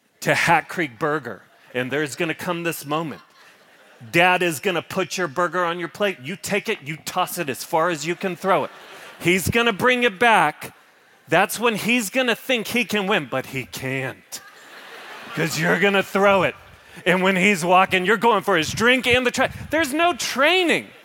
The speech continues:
This twenty-month-old, you could see evil in his eyes. He was like, "I'm the captain now." That's what he said to his dad.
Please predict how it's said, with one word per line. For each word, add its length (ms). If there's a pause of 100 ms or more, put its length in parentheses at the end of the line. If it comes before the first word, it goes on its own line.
(1300)
This 240
twenty-month-old, 1040 (180)
you 200
could 280
see 680
evil 500
in 240
his 360 (160)
eyes. 960 (1400)
He 160
was 160
like, 240
"I'm 220
the 80
captain 500
now." 200
That's 340
what 180
he 160
said 520
to 160
his 200
dad. 340